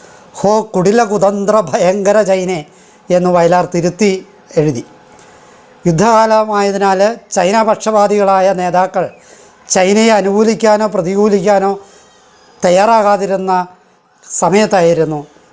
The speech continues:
വയലാറിൻ്റെ വിമർശനം. പ്രസംഗത്തിന് ശേഷം, ആ, ഒരു വിഭാഗം കൈയടക്കി അടിക്കുകയും മറുവിഭാഗം നിശബ്ദരായിരിക്കുകയും ചെയ്തത് ഏറെ ശ്രദ്ധ ക്ഷണിച്ചിരുന്നു.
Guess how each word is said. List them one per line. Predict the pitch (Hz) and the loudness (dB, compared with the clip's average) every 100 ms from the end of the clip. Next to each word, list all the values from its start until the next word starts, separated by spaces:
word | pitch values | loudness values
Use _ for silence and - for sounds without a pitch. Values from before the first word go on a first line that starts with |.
| _ 170 | _ 0
വയലാറിൻ്റെ | 170 180 185 175 170 | 2 2 2 0 -2
വിമർശനം. | 151 143 - 135 - _ - _ - _ - | -2 -6 -8 -12 -14 _ -20 _ -20 _ -4
പ്രസംഗത്തിന് | 180 226 233 247 240 | 0 2 2 2 0
ശേഷം, | - 208 202 220 220 226 - - - - | 2 0 0 -2 -2 -8 -20 -20 -20 -4
ആ, | 175 180 | 0 0
ഒരു | - 185 254 | 2 2 4
വിഭാഗം | 226 160 202 196 196 196 196 _ - | 2 0 0 2 0 -4 -14 _ -6
കൈയടക്കി | 165 185 208 160 - - _ | -2 0 0 -2 -8 -20 _
അടിക്കുകയും | 165 170 156 170 120 - - - - 165 | -4 -2 0 -2 -2 -10 -20 -20 -8 -2
മറുവിഭാഗം | 180 233 196 202 185 196 185 | 2 2 2 0 2 0 -2
നിശബ്ദരായിരിക്കുകയും | 170 202 185 214 202 196 185 175 190 180 | -4 -2 0 0 0 0 -4 -4 -4 -4
ചെയ്തത് | - 170 170 160 147 - - - | -4 0 2 2 -2 -16 -20 -2
ഏറെ | 170 180 | 0 2
ശ്രദ്ധ | 180 165 165 190 | 0 -2 0 0
ക്ഷണിച്ചിരുന്നു. | 196 202 156 151 127 | -2 -8 -8 -8 -10